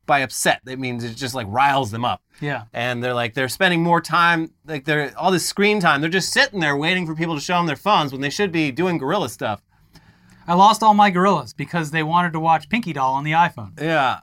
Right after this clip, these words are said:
Speaker 1: I mean, I see both sides of this, but I think, like, if you're gonna take a majestic, noble gorilla out of the jungles of Africa and bring it to a, a fucking zoo where it has, like,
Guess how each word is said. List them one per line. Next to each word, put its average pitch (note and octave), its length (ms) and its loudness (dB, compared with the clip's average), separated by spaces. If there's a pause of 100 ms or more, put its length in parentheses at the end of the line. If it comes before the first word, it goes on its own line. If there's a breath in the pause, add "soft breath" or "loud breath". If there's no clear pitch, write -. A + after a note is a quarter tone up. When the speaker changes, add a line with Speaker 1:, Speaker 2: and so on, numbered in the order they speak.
(120)
Speaker 1:
I G#3 80 2
mean, A3+ 180 0
I C4 160 6
see A#3+ 180 -4
both E3+ 280 2
sides C#3+ 340 4
of C#3 60 -8
this, C3+ 400 -4 (160)
but F#3 300 4 (120)
I G#3+ 140 4
think, A#3 320 -6
like, F#3+ 280 -2
if F#3+ 160 -8
you're F4 80 -6
gonna F4 180 -2
take E3+ 380 -4
a B2+ 320 -4
majestic, B2 920 -4 (480)
noble C#3 480 0
gorilla B2+ 520 -2 (140)
out D3+ 160 0
of C3+ 160 -4
the C3+ 120 -8
jungles F3+ 520 -4 (300)
of B2+ 120 -4
Africa B2 600 -2 (320)
and B2 100 -12
bring A3 140 -2
it G#3 120 -4
to F#3+ 140 -2 (100)
a, A#2 60 -6
a A#2+ 40 -8
fucking F3+ 420 0
zoo G#2+ 440 -6
where A#2+ 220 -6
it A#2+ 80 -6
has, B2+ 460 -2
like, A#2 260 -6